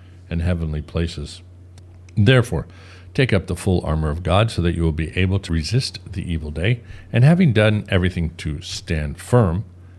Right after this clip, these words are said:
stand firm, therefore, having girded your loins with truth, and having put on the breastplate of righteousness, and having shod your feet with the preparation of the gospel of peace.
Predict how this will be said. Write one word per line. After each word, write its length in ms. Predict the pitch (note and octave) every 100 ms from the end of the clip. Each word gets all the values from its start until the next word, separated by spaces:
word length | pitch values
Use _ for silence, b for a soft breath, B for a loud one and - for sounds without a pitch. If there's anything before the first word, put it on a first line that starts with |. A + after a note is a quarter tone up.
| B
stand 600 | - - - G2 F#2+ F2+
firm, 380 | - B2+ D3+ A#2
therefore, 500 | E2+ C#2+ - D#2 C#2 - - B B B
having 320 | F#2 E2+ D#2+
girded 340 | D2 F2+ G#2 F#2
your 100 | E2+
loins 380 | F2 A#2 A#2+
with 160 | E2+ -
truth, 420 | - F3+ A3 - - B B B -
and 100 | C#2+
having 320 | D#2 D#2 D#2
put 240 | - G#2
on 160 | E2+ E2+
the 80 | D2
breastplate 640 | - C#2+ - - D2+ C#2
of 180 | D#2 C#2+
righteousness, 720 | E2 F2+ - D#2+ E2 D2 - B B B B B -
and 120 | F2
having 320 | F2 F2 F2+
shod 340 | E2 - A#2 A2
your 100 | G2
feet 340 | - G#2 A2
with 220 | G2 F#2
the 120 | F2+
preparation 640 | F2 G2+ G2+ F2+ F#2 - F#2+
of 60 |
the 80 | E2
gospel 480 | D#2+ D2 - - D2+
of 140 | D#2+ -
peace. 420 | - C2+ -